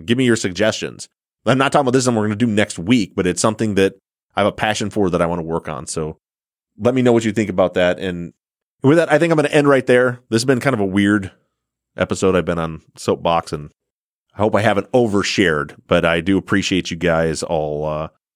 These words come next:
all being here, especially I always know, you know, through the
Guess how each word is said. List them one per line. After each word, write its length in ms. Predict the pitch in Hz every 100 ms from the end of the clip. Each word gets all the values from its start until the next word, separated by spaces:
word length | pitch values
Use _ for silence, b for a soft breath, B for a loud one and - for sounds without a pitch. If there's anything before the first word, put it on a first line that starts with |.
| _ _ _
all 80 | 95
being 240 | 95 107 98
here, 200 | 98 98
especially 500 | - 156 127 95 87 98
I 140 | 98
always 200 | 98 92
know, 160 | 87 85
you 160 | 87
know, 120 | 87
through 260 | 80 104 92
the 360 | 87 85 82